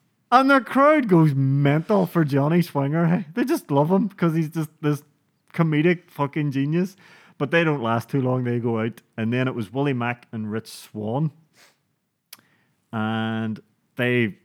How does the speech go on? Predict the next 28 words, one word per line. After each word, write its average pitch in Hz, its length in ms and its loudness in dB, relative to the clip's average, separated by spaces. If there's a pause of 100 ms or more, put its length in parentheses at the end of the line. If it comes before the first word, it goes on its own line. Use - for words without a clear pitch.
(400)
they 123 140 -4
actually 110 260 -4
have 104 100 -4
a 101 40 -6
good 101 280 -8
ten 110 260 -4
minute 117 240 -6 (480)
with 120 120 -6
the 113 60 -6
Good 107 200 -6
Brothers. 123 380 -4 (120)
Good 139 180 0
Brothers 120 260 0
take - 260 -8
them 110 260 -4
down. 131 360 -2 (760)
And 110 220 -4
then 131 260 -2
it 127 120 -8
was 113 600 -8 (200)
Honor 127 260 -6
No 113 140 -4
More. 110 280 -6
So 123 160 -14
that 110 240 -10
was 107 300 -10
Matt 113 240 -8
Taven 113 440 -8